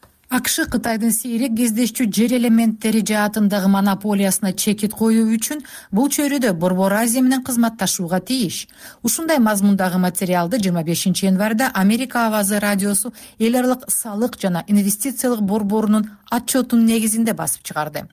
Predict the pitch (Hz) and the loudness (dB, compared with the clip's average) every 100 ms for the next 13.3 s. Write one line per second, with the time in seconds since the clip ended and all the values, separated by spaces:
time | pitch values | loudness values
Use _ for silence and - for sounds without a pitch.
0 | _ - - - - 233 240 214 185 165 | _ -20 -16 -10 -4 -2 -2 -2 -4 -2
1 | 165 170 180 - 180 175 185 180 175 170 | -2 0 -2 -2 0 2 2 2 2 0
2 | 175 170 170 170 170 165 165 160 160 220 | 0 0 -2 -2 -4 -2 -2 -2 -2 -2
3 | 269 - - - 294 254 262 262 254 247 | -4 -8 -8 -6 -6 -4 -2 2 4 2
4 | 254 233 226 233 214 220 214 214 208 208 | 0 0 0 0 2 2 4 2 2 0
5 | 196 220 226 _ _ _ 170 190 190 - | 0 -2 -4 _ _ _ -2 0 0 -2
6 | 262 233 233 233 202 226 240 202 160 160 | 0 2 2 2 0 0 0 0 -2 0
7 | 214 220 _ - 160 208 214 254 - 226 | -2 -4 _ -4 0 2 2 0 0 0
8 | 226 202 214 208 208 202 208 202 202 - | 0 0 0 -2 -2 0 2 0 -2 -4
9 | 214 196 190 185 180 - 185 180 185 175 | -2 0 2 0 0 -2 0 2 2 0
10 | 143 - - - 190 208 - 226 180 196 | -4 -10 -16 -6 -4 -4 -4 -4 0 0
11 | 190 190 262 269 254 240 226 185 202 202 | 2 2 0 -4 -4 0 2 2 0 0
12 | 202 190 185 - 208 185 156 151 160 160 | 0 0 -2 -2 0 0 0 0 0 0
13 | 180 170 | 0 0